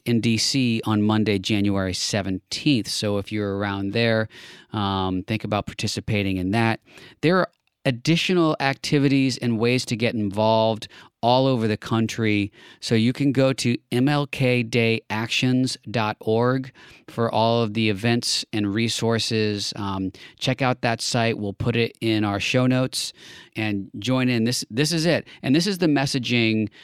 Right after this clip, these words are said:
that if you're on social media or you're talking to your friends and neighbors, that, um, there's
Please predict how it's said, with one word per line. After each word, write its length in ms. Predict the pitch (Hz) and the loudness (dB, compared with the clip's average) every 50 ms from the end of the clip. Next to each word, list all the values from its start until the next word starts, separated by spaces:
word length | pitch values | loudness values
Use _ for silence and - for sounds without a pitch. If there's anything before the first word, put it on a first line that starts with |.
| - - - | -20 -12 -8
that 340 | 113 107 117 113 110 107 - | -4 -2 0 0 0 0 -2
if 160 | 110 110 - | -4 -6 -4
you're 260 | 120 120 120 117 113 113 | -2 0 0 2 2 2
on 140 | 107 107 | 0 0
social 360 | 101 - 117 107 104 - 104 98 | -2 -2 -2 -4 -2 -2 -2 0
media 540 | 104 123 151 160 151 147 139 131 131 123 120 | 0 0 2 2 2 2 2 2 0 0 0
or 120 | - 107 110 | -2 -2 -2
you're 140 | 104 101 | -2 -2
talking 420 | 98 - - 120 113 - - 107 101 | -4 -4 -4 -4 -4 -4 -4 -6 -4
to 60 | 104 | -4
your 160 | 101 98 98 | -4 -4 -4
friends 340 | - - 123 117 110 110 101 | -4 -2 -2 0 0 0 -2
and 140 | 107 95 98 | -4 -4 -2
neighbors, 520 | 107 113 120 120 110 120 117 113 110 104 - - - - - - - | -2 0 0 0 0 2 2 2 0 -2 -6 -10 -14 -20 -20 -14 -8
that, 460 | - 104 101 110 104 101 101 101 - - - | -6 -4 0 0 2 2 0 -2 -4 -6 -4
um, 380 | 110 104 101 98 98 98 98 | -2 -2 0 0 -2 -2 -2
there's 200 | 98 107 101 - | -2 -2 -4 -4